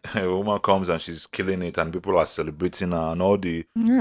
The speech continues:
Speaker 1: people that would have been misogynistic are here shouting for her because she has done something to help them and their families, right? I think that makes a real difference, you know? And to me, I just think that all these ideological things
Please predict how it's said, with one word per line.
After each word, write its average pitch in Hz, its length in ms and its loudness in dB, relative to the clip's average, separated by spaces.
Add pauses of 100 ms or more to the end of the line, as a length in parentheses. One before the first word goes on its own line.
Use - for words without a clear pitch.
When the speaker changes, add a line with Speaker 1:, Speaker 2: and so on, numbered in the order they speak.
Speaker 1:
people 101 60 -2
that 101 160 6
would 87 140 2
have 82 160 4
been 82 200 -6
misogynistic 82 1000 -4
are 82 200 4
here 90 340 2
shouting 90 420 -2
for 85 140 -2
her 82 180 6
because 80 320 -4
she - 100 -4
has 76 180 0
done 90 220 -2
something 90 320 -6
to 80 100 -4
help 82 280 0
them 82 200 -6
and 76 100 -10
their 73 140 -10
families, 80 540 -2 (480)
right? 85 340 6
I 90 120 4
think 101 380 0 (140)
that 98 160 10
makes 98 460 -2 (100)
a 90 60 4
real 90 300 4
difference, 82 680 -4
you 82 100 -4
know? 85 220 -4
And 90 220 -2 (340)
to - 80 -6
me, 110 140 4
I 104 80 8
just 110 200 2
think 113 180 2
that 95 140 8
all 101 220 6
these 107 160 -2
ideological 95 920 2 (440)
things 101 540 2